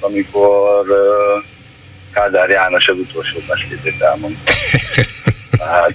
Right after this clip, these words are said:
Speaker 1: teljesen,
Speaker 2: Igen.
Speaker 1: ö, zavaros volt, és nem volt összefogott, és szinte mindenkinek hadat üzent. Tehát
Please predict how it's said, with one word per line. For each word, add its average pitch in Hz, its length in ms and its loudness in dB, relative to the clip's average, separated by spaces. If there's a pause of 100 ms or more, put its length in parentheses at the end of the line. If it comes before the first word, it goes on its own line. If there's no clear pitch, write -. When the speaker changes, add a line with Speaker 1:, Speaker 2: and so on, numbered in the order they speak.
Speaker 1:
teljesen, 95 640 2
Speaker 2:
Igen. 113 380 2
Speaker 1:
ö, 87 240 -2
zavaros 101 600 2
volt, 113 320 4 (1200)
és - 680 2 (140)
nem 98 460 2
volt 104 340 4
összefogott, 117 840 2
és 107 460 2
szinte 113 300 2
mindenkinek 101 680 2
hadat 92 360 0
üzent. - 400 -4 (240)
Tehát - 240 -6